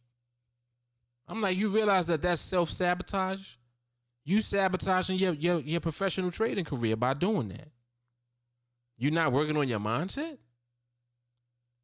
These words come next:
Are you kidding? That's like you trying to become a surgeon and you ain't go to school.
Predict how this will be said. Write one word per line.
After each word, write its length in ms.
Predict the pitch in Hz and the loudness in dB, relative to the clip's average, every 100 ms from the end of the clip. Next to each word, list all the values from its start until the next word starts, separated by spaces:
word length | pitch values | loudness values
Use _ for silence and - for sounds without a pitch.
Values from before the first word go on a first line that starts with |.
| _ | _
Are 100 | 127 | 0
you 100 | 156 | 0
kidding? 420 | 160 151 175 320 - _ _ _ _ _ _ _ _ _ _ _ _ _ _ _ _ _ _ _ _ _ _ | 0 0 0 -4 -10 _ _ _ _ _ _ _ _ _ _ _ _ _ _ _ _ _ _ _ _ _ _
That's 180 | 175 214 | -2 2
like 200 | 196 156 | 0 4
you 120 | 185 | 2
trying 280 | 180 208 185 | 4 2 4
to 60 | 180 | 2
become 280 | 170 185 | 0 0
a 40 | 156 | 2
surgeon 420 | - 208 185 147 | 2 2 2 2
and 100 | 127 | 4
you 200 | 135 175 | 4 4
ain't 100 | 170 | 4
go 100 | 165 | 2
to 80 | 151 | 0
school. 480 | - 214 180 92 | 0 2 0 -4